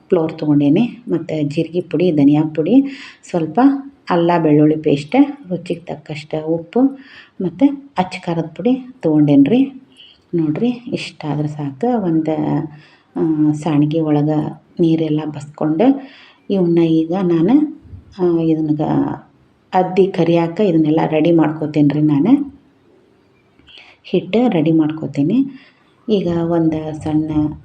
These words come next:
ಬೊಗಾನ್ಯಾಗ ನಾನು ಮೈದಾ ಹಿಟ್ಟು ಮತ್ತು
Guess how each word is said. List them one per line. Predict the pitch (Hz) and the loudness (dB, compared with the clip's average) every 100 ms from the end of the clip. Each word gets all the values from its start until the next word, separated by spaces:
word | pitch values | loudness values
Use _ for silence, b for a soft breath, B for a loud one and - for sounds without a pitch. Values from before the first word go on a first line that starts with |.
| - - - - - | -18 -18 -20 -12 -6
ಬೊಗಾನ್ಯಾಗ | 165 160 156 160 156 151 | -4 -4 -4 -2 0 0
ನಾನು | 214 208 156 165 226 B B B B B - | 0 0 0 0 -4 B B B B B -4
ಮೈದಾ | 190 180 | -2 0
ಹಿಟ್ಟು | 180 175 - 165 | 0 -2 -6 -4
ಮತ್ತು | 160 156 180 - | -4 -4 -8 -10